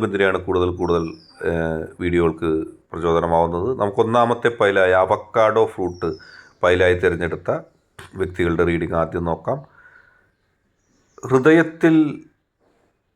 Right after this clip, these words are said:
അവർ ഉണ്ട്. തീർച്ചയായിട്ടും അവർക്ക് നിങ്ങളെ മിസ് ചെയ്യുന്നുണ്ടോ എന്നുള്ളതാണ്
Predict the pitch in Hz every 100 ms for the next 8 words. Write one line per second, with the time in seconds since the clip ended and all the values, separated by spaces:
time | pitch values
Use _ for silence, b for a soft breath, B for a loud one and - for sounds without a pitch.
0 | _ _ _ _ 110 117 120 110 98 -
1 | _ _ 95 95 92 78 - _ b b
2 | b b b _ _ _ _ _ _ _
3 | - _ 123 110 - 139 127 127 120 113
4 | - - _ 98 101 - - 110 104 101
5 | 98 95 - 98 95 95 90 90 92 90
6 | 85